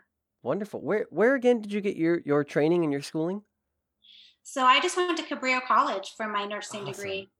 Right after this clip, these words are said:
Speaker 2: I went to U C Santa Cruz, um, got a bachelor's degree in language studies. Um, and then I decided to become a teacher. I went to Cal State Monterey Bay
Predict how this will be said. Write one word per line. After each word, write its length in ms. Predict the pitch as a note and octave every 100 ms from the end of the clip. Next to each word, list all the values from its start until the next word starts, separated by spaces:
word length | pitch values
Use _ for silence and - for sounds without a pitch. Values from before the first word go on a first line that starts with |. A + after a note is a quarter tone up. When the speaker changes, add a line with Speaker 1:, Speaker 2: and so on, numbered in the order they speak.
| A#3
Speaker 2:
I 80 |
went 300 | A#3+ B3+ B3 -
to 340 | C4 A#3+ A#3
U 100 | A3+
C 180 | B3+ C4
Santa 340 | B3+ B3 A#3 B3
Cruz, 640 | - A3+ A3 A3 A3 - - - -
um, 340 | A3+ A3 G#3+
got 160 | A3 A3
a 40 |
bachelor's 480 | A3+ G#3 G#3+ A#3+ A3+
degree 580 | A3+ A3 A3 A3 G#3+ A3
in 160 | A3 G#3+
language 320 | G#3+ G#3+ G#3+ -
studies. 600 | - G#3+ A#3+ D4 D#4+ - _ _ _ _ _ _
Um, 220 | - G#3 G#3
and 120 | A3
then 80 | A3
I 120 | A3
decided 560 | A3 A3 G#3+ G#3+ G#3+ G#3
to 120 | A#3+ G#3+
become 240 | G#3+ G#3+
a 60 | G#3
teacher. 460 | - D4+ D4+ -
I 100 | B3
went 120 | A#3+
to 60 | A#3
Cal 240 | - A3+
State 280 | A3 - G#3+
Monterey 400 | G#3+ G#3 G#3 G3+ G#3+
Bay 480 | A3+ B3+ C#4+ E4